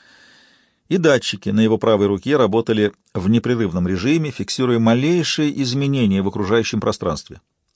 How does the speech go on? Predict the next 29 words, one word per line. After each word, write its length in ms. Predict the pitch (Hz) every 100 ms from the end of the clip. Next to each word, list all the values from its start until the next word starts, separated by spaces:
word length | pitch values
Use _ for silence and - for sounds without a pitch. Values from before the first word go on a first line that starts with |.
| _ _ _ _ _ _
В 80 | -
спецназе 640 | - 110 127 139 117 127
генерала 480 | 107 120 123 123 117
Дота 280 | 127 143 107
был 140 | 110
только 280 | 123 110 127
один 300 | 127 180 135
абсолютно 420 | - 110 98 104
седой 280 | 120 107 101
офицер 380 | - - 107 92
высшего 360 | 95 - 95
ранга, 340 | 131 160 131 - - - - - _ _ _ _ _ -
и 120 | 110
Карлос 600 | - 147 143 127 - - _ _ -
понял 360 | 139 156 139
бы, 120 | 120 117
кого 280 | 127 131
видит, 340 | 123 139 139 104
даже 260 | 120 113
без 160 | 120 113
белого 300 | 120 123 120
халата, 480 | - 135 90 - - _ _ _ -
который 280 | 87 98
мужчина 360 | 95 104 - 101
носил 360 | 98 95 139 123
поверх 300 | 104 104 -
комбинезона. 640 | 101 110 117 95 73 - _ _ -
Белый, 640 | - 78 131 143 143 139 -
равнодушный. 960 | 110 117 120 117 127 117 - 76 64